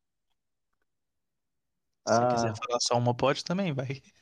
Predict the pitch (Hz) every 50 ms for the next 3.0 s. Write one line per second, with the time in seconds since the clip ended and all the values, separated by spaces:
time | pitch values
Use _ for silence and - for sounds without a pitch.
0 | _ _ - - - - - - - - - 123 139 139 147 147 135 - - 135
1 | 139 139 - - 147 151 147 123 127 135 135 - - - - - 143 135 - -
2 | 143 135 135 131 123 123 233 135 123 117 123 - 143 170 175 135 120 - -